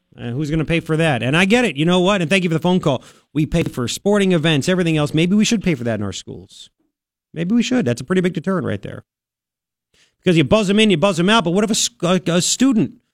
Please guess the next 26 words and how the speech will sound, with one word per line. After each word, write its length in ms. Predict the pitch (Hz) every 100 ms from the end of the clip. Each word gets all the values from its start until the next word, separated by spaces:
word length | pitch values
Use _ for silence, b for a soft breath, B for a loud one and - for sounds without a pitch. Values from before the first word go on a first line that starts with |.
| _ _ -
who 80 | 190
can 160 | 170
get 160 | 147 220
into 160 | 254
the 100 | 247
school, 320 | 214 - 262 165
who 60 |
has 240 | 151 196 208
an 80 |
I 140 | 214 220
D, 440 | 202 254 131 - _ _ _ _ _ _ _
brings 320 | 117 156 208
a 40 | 214
gun 200 | 233 240
to 80 | 202
class? 560 | 135 95 - - - - _ _ _ -
You 120 | 180
know 100 | 202
what? 100 | 208
We 120 | 185
actually 380 | 196 208 - 160
have, 300 | 131 151 127
and, 160 | 127 127
and 120 | 127
Digital 280 | 160 139 143
Mike, 280 | 131 123